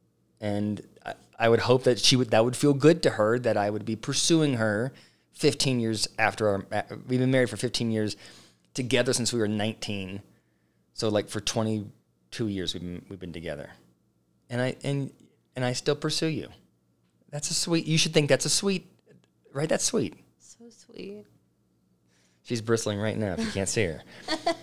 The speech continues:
Speaker 1: But the research is in two thousand fifteen. This is in the, uh, I just had it up here and I already lost it. Don't go anywhere. Hold on. This is in the Journal of Social and Personality,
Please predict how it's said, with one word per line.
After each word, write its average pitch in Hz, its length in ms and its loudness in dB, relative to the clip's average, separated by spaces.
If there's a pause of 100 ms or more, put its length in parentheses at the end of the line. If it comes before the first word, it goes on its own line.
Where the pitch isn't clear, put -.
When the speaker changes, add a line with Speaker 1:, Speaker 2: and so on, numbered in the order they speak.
(420)
Speaker 1:
But 117 340 6 (160)
the 127 180 4
research 147 580 4
is 123 160 4
in 101 320 0 (480)
two 139 120 -2
thousand 120 380 2
fifteen. 156 800 2 (180)
This 117 140 -2
is 117 100 2
in 120 220 2
the, 107 320 0 (200)
uh, 98 760 0
I - 500 -16
just 110 160 -8
had 110 120 0
it 104 80 0
up - 100 0
here 117 100 -2
and 95 80 -2
I - 160 -6
already 104 200 0
lost 90 280 -4
it. - 60 -16
Don't 104 160 -4
go 107 100 -2
anywhere. 92 320 -4
Hold 104 200 -4
on. 95 200 -4 (420)
This 120 120 -2
is 120 120 0
in 117 200 2
the 110 160 2
Journal 117 440 2
of 104 100 0
Social 127 400 4
and 107 180 -4
Personality, 113 800 -2